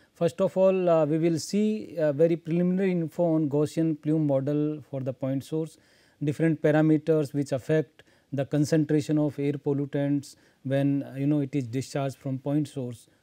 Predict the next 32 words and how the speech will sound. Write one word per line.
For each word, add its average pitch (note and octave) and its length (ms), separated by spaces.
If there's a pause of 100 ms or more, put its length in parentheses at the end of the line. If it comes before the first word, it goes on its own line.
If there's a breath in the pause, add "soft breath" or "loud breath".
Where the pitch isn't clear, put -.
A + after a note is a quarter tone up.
okay, D3 280
then C3+ 320
it B2 180
goes C#3+ 240
to C3+ 140
the B2+ 100
air C3 300
and B2 280
disperse. A#2+ 520 (520 soft breath)
Then G3+ 300
we F#3+ 120
will F#3+ 180
see G#3 340
the F3 160
derivation F3+ 640
of E3 240
Gaussian D3+ 440
plume D3 220
model, A2+ 300 (140)
okay, F3 340 (100)
because C3+ 380 (260 soft breath)
simplified F3+ 880
version D#3+ 720
of D3 260
mathematical D3 600
expressions D3 720 (340 soft breath)
of C3+ 160
the C3 100
dispersion D3+ 800
in C#3+ 200
Gaussian C#3 440
form C#3 300